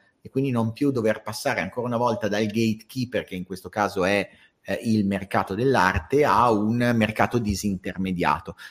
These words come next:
E sono tutte delle ottime parti. Se il mio problema è disintermediare l'intermediante, l'N F T può andare molto bene. Se il mio problema è,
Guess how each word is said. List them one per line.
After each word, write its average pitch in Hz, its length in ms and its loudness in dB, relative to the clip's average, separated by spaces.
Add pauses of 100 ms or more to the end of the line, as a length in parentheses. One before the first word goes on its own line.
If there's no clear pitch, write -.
E - 60 -20
sono 147 320 -6
tutte 233 320 -2
delle 120 240 2
ottime 107 440 -2
parti. - 360 -8
Se - 160 -4
il 156 120 4
mio 233 180 6
problema 143 420 4
è 92 80 0
disintermediare 127 1400 0
l'intermediante, 95 1040 -2 (580)
l'N 143 280 4
F 135 140 0
T 160 120 -4
può 143 120 0
andare 107 240 4
molto 98 320 -2
bene. 80 280 -8 (260)
Se - 180 0
il 143 60 6
mio 185 140 8
problema 165 560 6
è, 92 280 2